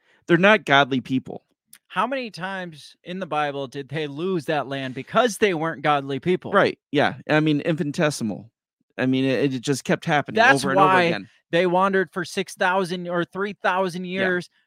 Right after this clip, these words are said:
Speaker 2: before they made Israel a state again to begin with,
Speaker 1: Yes.
Speaker 2: was because
Speaker 1: Yes. They, they may be God's chosen people, but that does not protect them from g-, doing wrong against God
Speaker 2: Now,
Speaker 1: and
Speaker 2: do you,
Speaker 1: God
Speaker 2: do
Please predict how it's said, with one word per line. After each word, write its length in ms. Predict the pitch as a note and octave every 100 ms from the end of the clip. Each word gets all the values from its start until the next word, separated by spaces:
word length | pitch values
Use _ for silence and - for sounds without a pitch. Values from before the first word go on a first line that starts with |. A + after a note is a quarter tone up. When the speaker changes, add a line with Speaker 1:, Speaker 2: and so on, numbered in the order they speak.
| -
Speaker 2:
before 340 | F3 F#3 G3
they 140 | F3 F3
made 240 | F3 F3
Israel 340 | F3 E3+ F3 E3
a 60 |
state 260 | - G3 F3
again 320 | D#3+ F3 E3
to 100 | -
begin 300 | D#3 F3+ E4
with, 200 | B3 C3+ -
Speaker 1:
Yes. 120 | D3+
Speaker 2:
was 200 | D3+ C3+
because 580 | - - D#3 C3 - - _ _ -
Speaker 1:
Yes. 360 | G#2+ D2 - E3
They, 180 | F3+
they 180 | D#3 F#3
may 240 | F#3+ A3 A#3+
be 160 | A3
God's 380 | D3+ D3 D3+ C#3+
chosen 320 | - E3 C#3
people, 340 | B2+ D#3 C#3+ C3+
but 120 | A#2+
that 160 | C#3 C3+
does 140 | C3+ B2+
not 240 | C3+ C#3
protect 400 | C3+ - C3 -
them 180 | A#2+ A#2
from 440 | - B2 A#2 A#2 - _ _ _ _ _ _ _ _ _ -
g-, 140 | - _ _ _ _ C#3+
doing 400 | D3+ D3 C3 A#2+
wrong 260 | A#2+ A#2+
against 380 | A#2 A2 A2+ -
God 260 | G2+ G#1+ - -
Speaker 2:
Now, 100 | D4
Speaker 1:
and 60 |
Speaker 2:
do 60 | B3
you, 60 | E4
Speaker 1:
God 240 | B2
Speaker 2:
do 80 | A#2+